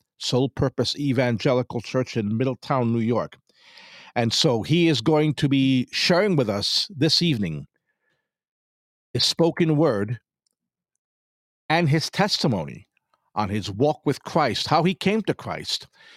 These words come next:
and what the Lord has done for him, as well as other insights that I'm sure he will bless us with regarding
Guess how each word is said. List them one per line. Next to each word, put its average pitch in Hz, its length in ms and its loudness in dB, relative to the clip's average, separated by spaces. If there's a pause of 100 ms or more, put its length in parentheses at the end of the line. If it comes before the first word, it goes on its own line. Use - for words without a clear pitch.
(100)
and - 120 -14
what - 180 -6
the 113 60 -6
Lord 127 400 0
has 123 440 0 (200)
done 143 320 2
for 151 260 0
him, 131 240 0
as 107 160 -2
well 151 180 2
as 135 200 0
other 180 260 2
insights 151 720 0 (400)
that 147 120 2
I'm 131 140 2
sure 170 300 2
he 147 200 0
will 143 200 2
bless 123 360 0
us 123 200 -2
with 90 440 -4 (400)
regarding 131 600 0